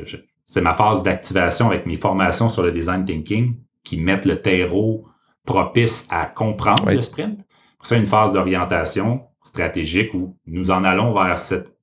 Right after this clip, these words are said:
Speaker 1: vers, vers là. Et sur le chemin, ah, il y a un gros projet nécessaire, une plateforme X pour, euh, par exemple, et là, ça méritera un sprint. Mais la phase de trust the process sur ce qu'est le design thinking et la pensée centrée,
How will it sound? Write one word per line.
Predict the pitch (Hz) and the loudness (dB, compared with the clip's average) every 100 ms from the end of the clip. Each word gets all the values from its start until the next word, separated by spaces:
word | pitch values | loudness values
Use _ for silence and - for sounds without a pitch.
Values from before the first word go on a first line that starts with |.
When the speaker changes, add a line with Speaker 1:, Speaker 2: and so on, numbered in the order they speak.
| _ | _
Speaker 1:
vers, | 82 90 92 87 - _ | -4 -2 -2 -4 -12 _
vers | 82 82 | -10 -8
là. | 82 107 - - - - _ _ - | -4 -6 -8 -20 -20 -20 _ _ 2
Et | 156 190 | 4 4
sur | 123 107 | 2 2
le | |
chemin, | 107 113 113 185 196 _ 123 | 2 2 0 0 -6 _ -6
ah, | 139 | -2
il | 127 | 2
y | |
a | 127 | 4
un | 120 | 4
gros | 107 147 | 2 0
projet | - 123 110 139 | 2 2 2 2
nécessaire, | 131 - 92 95 90 127 165 143 - _ _ _ _ - | 2 0 -2 2 2 0 -6 -12 -18 _ _ _ _ -10
une | 85 | -8
plateforme | 82 85 - 95 82 - | -2 -2 -2 -4 -4 -4
X | 98 98 | -6 -6
pour, | - 82 | -10 -10
euh, | 76 71 - | -10 -12 -14
par | 78 73 | -14 -14
exemple, | 71 92 147 - - | -12 -10 -10 -12 -2
et | 98 | 2
là, | 104 165 | 4 4
ça | - - - 160 110 | 0 -4 2 2 2
méritera | 98 92 92 95 | 0 0 -2 -4
un | 82 | -6
sprint. | - 87 - _ _ - - - | -8 -14 -16 _ _ -20 -20 -8
Mais | 87 | -2
la | 87 | 2
phase | 123 143 135 | 4 4 4
de | 104 104 110 - _ _ _ _ _ _ - | 4 2 0 -8 _ _ _ _ _ _ -2
trust | 110 110 98 | 2 4 4
the | 92 | -2
process | 98 92 90 113 110 - - - _ | 0 0 2 0 0 -4 -12 -18 _
sur | - 98 | -8 -6
ce | 95 - | -2 0
qu'est | 92 107 | 2 2
le | 101 | 2
design | 90 87 90 92 | 0 0 0 -2
thinking | 90 85 104 104 | -2 -2 0 2
et | 98 | 0
la | 80 | -2
pensée | 76 87 82 - 92 | -4 -4 -4 -4 -2
centrée, | - 80 - 92 92 | -2 -6 -6 -6 -6